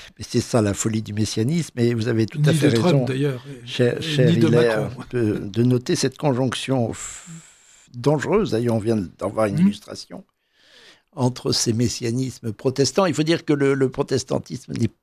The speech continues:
Speaker 1: pas un messianisme en lui-même, mais c'est dégénérescence
Speaker 2: Oui,
Speaker 1: américaine,
Speaker 2: bien sûr, bien sûr.
Speaker 1: sectaire,
Speaker 2: Bien
Speaker 1: parce que
Speaker 2: sûr.
Speaker 1: c'est presbytérien,
Speaker 2: Non.
Speaker 1: c'est
Speaker 2: Euh,
Speaker 1: baptiste.
Speaker 2: Les
Speaker 1: c'est
Speaker 2: fondateurs se considéraient un peu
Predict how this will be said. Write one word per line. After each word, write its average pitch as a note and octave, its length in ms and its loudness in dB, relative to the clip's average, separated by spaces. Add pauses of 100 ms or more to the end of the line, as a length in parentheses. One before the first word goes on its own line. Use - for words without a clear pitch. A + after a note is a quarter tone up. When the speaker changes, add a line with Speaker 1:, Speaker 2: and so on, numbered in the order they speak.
Speaker 1:
pas A#2 220 2
un G#2 40 -4
messianisme G#2 640 -2
en G#2+ 40 2
lui-même, C3+ 340 2
mais A2 80 -2
c'est A2 220 -2
dégénérescence A#2 920 2
Speaker 2:
Oui, A2+ 60 0
Speaker 1:
américaine, A#2+ 500 4
Speaker 2:
bien C3+ 140 0
sûr, D3+ 320 0
bien - 180 2
sûr. - 20 -6
Speaker 1:
sectaire, F#3 540 2 (160)
Speaker 2:
Bien C#3+ 100 -4
Speaker 1:
parce - 120 -2
que F#3+ 80 0
Speaker 2:
sûr. F#3 80 4
Speaker 1:
c'est A#2 100 0
presbytérien, G#2 880 2
Speaker 2:
Non. D3+ 60 -2 (260)
Speaker 1:
c'est B2 140 2
Speaker 2:
Euh, - 20 2
Speaker 1:
baptiste. A2+ 840 0 (540)
Speaker 2:
Les D3 140 4
Speaker 1:
c'est D3+ 40 4
Speaker 2:
fondateurs F3 560 4
se D#3 100 -4
considéraient D3+ 680 2
un C#3 120 0
peu F3+ 160 2